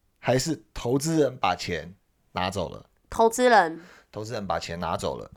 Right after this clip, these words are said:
Speaker 2: 对。
Speaker 1: 所以这个第一点我们要先分清楚。所以最多的时候蒸发了三兆美金。
Speaker 2: 是。
Speaker 1: 第二，今年是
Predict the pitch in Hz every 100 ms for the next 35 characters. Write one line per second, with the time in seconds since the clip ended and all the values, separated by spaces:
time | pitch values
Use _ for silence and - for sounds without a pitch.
0 | _ - 214 170 131 - _ - 185 147
1 | 196 196 170 123 87 - - 98 107 120
2 | - 110 113 - 123 113 113 113 85 -
3 | - 180 143 - 226 190 123 - 139 131
4 | 107 - 107 104 110 107 107 101 - -
5 | 139 131 131 151 101 85 85 78 - 98
6 | 98 - _ _ - - 247 190 - -
7 | _ _ _ _ - 196 180 120 - _
8 | _ _ _ _ _ _ _ _ - 233
9 | 240 151 104 104 117 _ _ _ _ _
10 | - 220 165 -